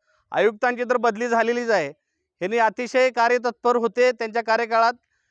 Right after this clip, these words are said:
माननीय मुख्यमंत्र्यांना भेटून त्याने, ह्या शुभम गुप्ताने त्यांच्या कार्यकाळात काय काय गुन्हे उधळले, त्याची सगळी पुराव्यासह काय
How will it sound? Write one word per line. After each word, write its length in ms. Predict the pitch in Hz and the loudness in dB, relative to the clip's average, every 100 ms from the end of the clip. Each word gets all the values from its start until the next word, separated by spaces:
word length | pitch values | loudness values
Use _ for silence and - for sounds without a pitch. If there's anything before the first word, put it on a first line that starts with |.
| _ - | _ -4
माननीय 280 | 185 220 240 | -2 0 0
मुख्यमंत्र्यांना 720 | 233 240 247 233 240 247 240 | -2 -2 -2 -2 -2 -2 0
भेटून 480 | 220 190 254 185 | -2 0 0 0
त्याने, 840 | 170 _ _ _ _ _ 185 208 240 | -6 _ _ _ _ _ -4 -4 -2
ह्या 240 | 196 208 233 | 0 0 0
शुभम 300 | 226 220 254 | 0 0 0
गुप्ताने 360 | 240 214 240 247 | -4 -4 -4 0
त्यांच्या 260 | 240 233 233 | -2 -2 0
कार्यकाळात 460 | 220 233 233 233 226 | 0 0 2 0 0
काय 140 | 214 | -2
काय 140 | 202 247 | 0 -2
गुन्हे 260 | 208 220 254 | -2 0 0
उधळले, 460 | 240 233 226 147 120 _ _ - | 4 4 4 0 -8 _ _ -10
त्याची 160 | 175 214 | -6 -4
सगळी 220 | 240 233 | -2 -4
पुराव्यासह 500 | 226 214 240 247 254 247 | -2 0 2 2 -2 -2
काय 200 | 233 226 | 0 0